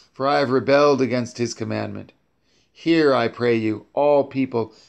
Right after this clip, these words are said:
and behold my sorrow. My virgins and my young men are gone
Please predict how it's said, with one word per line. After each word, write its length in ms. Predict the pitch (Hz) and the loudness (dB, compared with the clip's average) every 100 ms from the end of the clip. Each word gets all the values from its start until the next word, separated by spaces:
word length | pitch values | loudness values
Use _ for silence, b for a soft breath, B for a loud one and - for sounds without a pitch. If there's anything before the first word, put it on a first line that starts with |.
| b | b
and 120 | 127 | -10
behold 440 | 110 95 135 135 110 | -8 -2 2 2 2
my 160 | 110 | -4
sorrow. 520 | 107 127 120 123 110 - _ _ _ b b b - | -6 -4 -4 -4 -8 -14 _ _ _ b b b -10
My 180 | 123 131 | -6 -4
virgins 640 | 104 156 156 139 160 139 | 0 2 2 0 -4 -2
and 180 | 139 131 | -2 0
my 180 | 131 127 | 0 0
young 300 | 131 139 135 | 0 0 -2
men 340 | 143 143 120 | -2 -2 -6
are 180 | - 117 | -6 -6
gone 600 | 92 127 147 127 104 | -2 0 0 0 -4